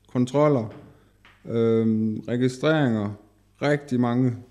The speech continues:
steder. Øh, så det, det handler virkelig om at have, have hovedet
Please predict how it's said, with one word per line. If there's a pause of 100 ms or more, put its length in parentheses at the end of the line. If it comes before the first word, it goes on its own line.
steder. (680)
Øh, (220)
så
det,
det
handler (140)
virkelig
om
at
have,
have
hovedet